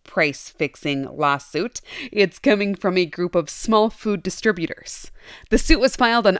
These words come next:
October ninth in the U S District Court in Northern Illinois, and this one is accusing the packers of fixing prices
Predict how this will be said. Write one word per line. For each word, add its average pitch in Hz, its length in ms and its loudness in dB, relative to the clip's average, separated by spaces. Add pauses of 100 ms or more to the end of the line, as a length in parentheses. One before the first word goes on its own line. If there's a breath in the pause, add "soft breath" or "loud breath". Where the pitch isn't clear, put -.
October 196 480 2
ninth 190 500 0
in 196 200 -2
the 180 100 0
U 202 240 -2
S 226 240 0
District - 480 -4
Court 190 320 0
in 170 200 -2
Northern 196 380 2
Illinois, 165 640 0 (260)
and 240 320 2
this 185 500 -2
one 277 160 2
is 220 240 -4
accusing 240 540 -2
the 175 100 -2
packers 190 560 0
of 185 220 -2
fixing 262 640 -2
prices 165 640 -4